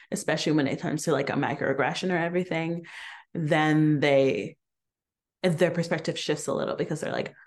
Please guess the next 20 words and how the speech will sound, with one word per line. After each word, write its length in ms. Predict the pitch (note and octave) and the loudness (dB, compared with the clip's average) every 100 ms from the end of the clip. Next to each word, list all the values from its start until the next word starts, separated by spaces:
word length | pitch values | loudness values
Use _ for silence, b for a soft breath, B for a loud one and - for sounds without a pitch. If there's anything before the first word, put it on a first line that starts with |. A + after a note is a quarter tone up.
| B B _ | B B _
"Whoa, 280 | - E3 E3 | -2 2 4
I 160 | D#3 D3+ | 4 2
would 280 | C#3+ C#3+ C#3 | 2 2 2
have 100 | D3 | 4
never 280 | C3 A#2+ | 2 0
caught 460 | B2+ - - C#3+ - | -4 -6 0 0 2
on 300 | - C3+ C3 | 0 0 0
to 180 | C#3 - | -6 -8
that." 320 | - - - - - - - _ _ _ B B B B B - | -4 -4 -4 -10 -20 -20 -20 _ _ _ B B B B B -2
Um, 460 | D#3+ D3 - - - | 0 2 0 -4 -4
and 140 | E3 | 0
I 80 | E3+ | 2
think 220 | D#3+ E3 | 2 0
vi-, 240 | D3 D3 - _ | 0 -2 -4 _
vice 300 | C#3 D#3+ D#3+ | -2 0 0
versa, 460 | - D3 - - G1+ | -6 -8 -8 -8 -4
right? 180 | - - | -2 0
Like, 200 | E3+ E3+ | 0 0
that 160 | C#3+ - | -2 -4
happens. 840 | - - - - - - G#3 G#3 | -6 -8 -6 -6 -4 -2 -2 -2